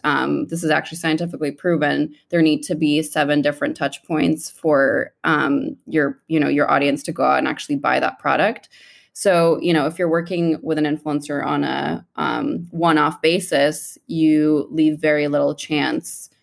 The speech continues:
for them to actually wanna go out and buy your product. Whereas, you know, if you're, if you're working with the influencer on a longer term,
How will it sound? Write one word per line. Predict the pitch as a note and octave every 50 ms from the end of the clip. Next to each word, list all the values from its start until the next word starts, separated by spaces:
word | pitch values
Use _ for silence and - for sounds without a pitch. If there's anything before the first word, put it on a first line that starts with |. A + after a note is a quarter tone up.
| _ _ _ _ -
for | - E3+ D#3
them | D3 C#3+ C#3 D3 C#3+
to | - - - D#3 D3 C#3+ D3 C#3+ - -
actually | D3 C#3+ - - - D3
wanna | C#3+ C#3 C#3
go | C3+ C#3 C#3 C#3
out | C3+ B2+ B2+ - -
and | D3 C#3
buy | C#3 C3+ C3+
your | - -
product. | - - - D#3 - C3 - - E3+ - - - _ _ - - _ _
Whereas, | - E3+ F3 D#3+ D#3+ D#3 D#3 D3+ D3+ D3+ D3+ - - - - -
you | - E3
know, | D3+ C#3+ C#3 C#3
if | D3 C#3+ -
you're, | D3+ C#3+ C#3 C#3 C#3 C#3
if | - - C#3+ -
you're | C#3+ C#3
working | C#3 C3+ C3+ - D3
with | C#3+ C3+
the | C3+
influencer | C3+ D3 D3 - C#3+ C#3 D3 D3 - D3 C#3+ C3+
on | C#3 C#3+
a | D3
longer | C#3+ C#3 C3+ C#3 C#3 C#3+
term, | C#3+ - - - D3 C#3 C#3+ C#3+ D3 -